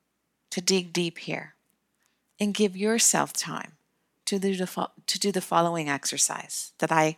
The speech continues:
walked Ellen through, is to lean into your anxiety and begin to notice where your body,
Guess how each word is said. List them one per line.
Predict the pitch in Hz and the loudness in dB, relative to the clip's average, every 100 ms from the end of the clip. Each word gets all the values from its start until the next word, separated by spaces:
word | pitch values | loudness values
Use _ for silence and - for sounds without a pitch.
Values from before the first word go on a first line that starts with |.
| - | -2
walked | 151 147 - - | 2 2 0 -2
Ellen | 156 151 143 139 | 2 2 0 -8
through, | - - - _ _ - _ _ _ _ - - - - _ _ _ _ _ | -12 -16 -20 _ _ -20 _ _ _ _ -20 -20 -20 -20 _ _ _ _ _
is | 208 - | 4 4
to | 208 196 | 6 6
lean | 208 220 | 4 4
into | 214 208 196 | 2 0 0
your | 196 | 0
anxiety | 190 175 151 143 143 143 - _ _ | 2 4 4 2 -2 -8 -12 _ _
and | 180 175 | -6 -4
begin | 165 185 190 | 0 2 2
to | 190 185 | 0 -2
notice | 175 160 147 147 - - - _ | 0 0 0 0 0 0 -6 _
where | 170 180 | -4 -2
your | 185 180 | 0 -4
body, | 160 151 147 151 147 151 | 0 4 4 2 -4 -10